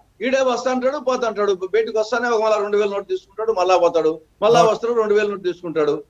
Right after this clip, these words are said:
Speaker 1: ఆ ప్రకారంగా ఒక్కొక్కడు ఒక పది ఓట్లు వేస్తే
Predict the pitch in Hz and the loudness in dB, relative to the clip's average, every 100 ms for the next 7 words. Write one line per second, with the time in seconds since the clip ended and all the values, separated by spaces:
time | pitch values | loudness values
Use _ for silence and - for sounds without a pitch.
0 | _ _ 190 220 240 226 262 254 247 226 | _ _ -2 0 0 2 2 4 2 2
1 | 240 233 214 214 196 196 220 220 208 170 | 2 4 2 2 2 2 0 -2 -4 -2
2 | 185 175 | -2 -2